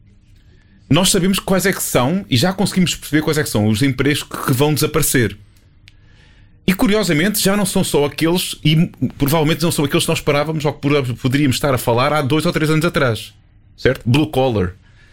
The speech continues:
robôs, automação industrial. Não, é ao contrário, são os white collar,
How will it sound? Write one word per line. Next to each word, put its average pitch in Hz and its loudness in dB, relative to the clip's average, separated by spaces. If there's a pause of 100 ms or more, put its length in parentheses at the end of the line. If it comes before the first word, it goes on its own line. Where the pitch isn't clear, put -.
(320)
robôs, 135 2
automação 131 0
industrial. 127 0
Não, 196 2
é - 2
ao 190 0
contrário, 175 0
são 139 0
os 113 0
white 156 0
collar, 92 0